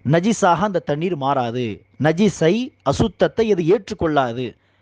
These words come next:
அப்பனா இந்த ஹதீஸுக்கு அப்படியே நேர்மாறான அர்த்தம் என்ன?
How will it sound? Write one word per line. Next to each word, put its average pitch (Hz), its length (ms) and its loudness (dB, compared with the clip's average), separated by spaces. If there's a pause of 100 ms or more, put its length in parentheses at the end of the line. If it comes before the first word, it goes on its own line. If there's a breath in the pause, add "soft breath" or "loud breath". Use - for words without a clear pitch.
(960)
அப்பனா 151 240 2
இந்த 175 220 2
ஹதீஸுக்கு 170 440 0
அப்படியே 196 240 0
நேர்மாறான 190 500 4
அர்த்தம் 175 280 0
என்ன? 170 380 0